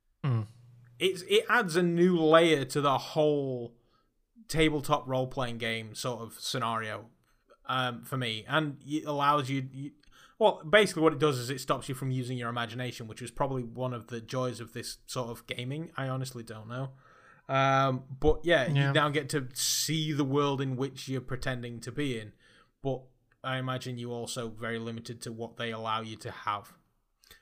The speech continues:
Speaker 2: Maybe the more money they get, the better it'll be, but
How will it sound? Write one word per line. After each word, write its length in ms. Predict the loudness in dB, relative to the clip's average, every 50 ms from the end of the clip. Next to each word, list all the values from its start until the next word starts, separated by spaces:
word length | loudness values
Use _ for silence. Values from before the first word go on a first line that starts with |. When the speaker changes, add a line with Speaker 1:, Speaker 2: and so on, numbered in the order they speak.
| _ _ -2
Speaker 2:
Maybe 180 | 0 2 4
the 100 | 4 4
more 220 | 6 8 8 8 6
money 240 | 6 4 2 2
they 120 | 2 0 0
get, 240 | 0 -2 -2 -2 -4
the 80 | -8
better 340 | -6 -6 -6 -6 -4 -6 -6
it'll 180 | -6 -8 -10 -10
be, 280 | -8 -8 -6 -6 -6
but 260 | -6 -6 -6 -6 -8